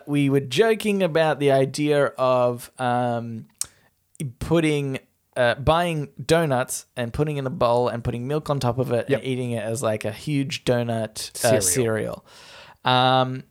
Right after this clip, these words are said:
Speaker 1: and Hazim actually did end up doing this,
Speaker 2: He did.
Speaker 1: which was, I'm so proud of.
Speaker 2: <laughs>
Speaker 1: Uh, but I said, "Oh, you should go down to the Dunkin' Donuts with your own carton of milk and bowl and then do this in front of people
Speaker 2: <laughs>
Speaker 1: and film their reactions." And his response was,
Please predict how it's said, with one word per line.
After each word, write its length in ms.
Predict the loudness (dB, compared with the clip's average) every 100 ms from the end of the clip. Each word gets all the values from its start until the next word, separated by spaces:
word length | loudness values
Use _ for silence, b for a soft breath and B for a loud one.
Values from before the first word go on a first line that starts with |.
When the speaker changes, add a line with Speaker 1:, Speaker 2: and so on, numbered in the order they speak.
| _ _ _ -2
Speaker 1:
and 160 | 2
Hazim 300 | 4 4 4 2
actually 280 | 0 0
did 180 | 0 2
end 180 | 2 2
up 120 | 2
doing 240 | 2 2 2
this, 220 | -2 2
Speaker 2:
He 60 | 2
did. 80 |
Speaker 1:
which 120 | 2 2
was, 180 | 0 2
I'm 160 | 2
so 200 | 4 2
proud 300 | 2 2 0 -2
of. 180 | -8 -2
Speaker 2:
<laughs> 60 | 4
Speaker 1:
Uh, 540 | 6 6 6 6 2 B B B B
but 540 | 4 6 6 4 -2 -12 _ _ _ _ _ _ 2
I 140 | 2
said, 240 | 4 2 4
"Oh, 120 | 4
you 140 | 4 0
should 160 | 0
go 120 | 0 2
down 260 | 2 2
to 80 | 0
the 100 | 0
Dunkin' 360 | 2 0 0 2
Donuts 360 | 2 2 0 -2
with 200 | -2 2
your 200 | 2 2
own 100 | 0
carton 340 | 0 0 0
of 80 | 0
milk 300 | 2 2 2
and 200 | -2 0
bowl 380 | 4 4 4 2
and 140 | 0 -2
then 100 | 2
do 160 | 4
this 200 | 4 4
in 100 | 4 4
front 280 | 6 6
of 80 | 6
people 400 | 4 6 4 4
Speaker 2:
<laughs> 80 | 2
Speaker 1:
and 220 | 0 0 0
film 260 | 0 2
their 140 | 4 4
reactions." 680 | 6 4 2 -8 -10 -16 B B B B B -2
And 140 | 0
his 240 | 2 0 0
response 460 | 0 0 0 0
was, 420 | 0 2 0 -6